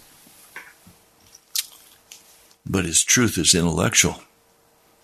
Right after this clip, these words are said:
So he can curse his wife. Feel bad. Feel bad. It's all personality.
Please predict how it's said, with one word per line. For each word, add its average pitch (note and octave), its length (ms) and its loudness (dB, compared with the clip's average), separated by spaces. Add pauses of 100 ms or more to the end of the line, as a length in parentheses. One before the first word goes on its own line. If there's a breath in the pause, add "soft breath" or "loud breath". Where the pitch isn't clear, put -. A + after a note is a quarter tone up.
(1900)
So G2 160 0
he F#2 160 0
can D#2+ 220 0
curse F#2+ 300 2
his F#2+ 180 0
wife. D#2+ 420 -2 (1120 loud breath)
Feel F3+ 380 2
bad. G3+ 520 2
Feel - 1700 -2
bad. F3+ 480 2
It's D3 200 2
all E3 400 2 (2250 loud breath)
personality. E3+ 1000 0